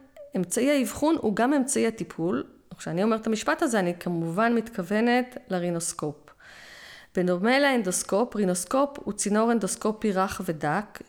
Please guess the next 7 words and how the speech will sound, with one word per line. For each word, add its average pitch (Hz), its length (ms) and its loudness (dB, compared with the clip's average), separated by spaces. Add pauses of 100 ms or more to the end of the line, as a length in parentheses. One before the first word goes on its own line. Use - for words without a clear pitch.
(100)
המורכב 175 540 -2
מסיב 196 460 -2
אופטי, 170 380 -2
שבקצהו 202 680 0
המרוחק 220 600 0
מצויה 220 340 2
מצלמה, 196 540 2